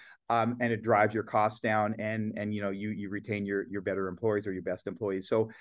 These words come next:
I think those kind of concepts are, are key things that, that are top of mind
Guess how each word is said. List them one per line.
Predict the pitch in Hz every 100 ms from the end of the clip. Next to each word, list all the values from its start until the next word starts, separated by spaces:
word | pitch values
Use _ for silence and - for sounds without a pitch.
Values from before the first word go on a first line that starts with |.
| - 185
I | 120
think | 156 123
those | 131 139 143
kind | - 131
of | 120
concepts | - 117 117 120 113 104 -
are, | - 110 107 107
are | 101 95
key | - 120 123 120
things | 110 107 104
that, | 101 101 98
that | 95
are | 95
top | - 95 95
of | 92
mind | 95 92 95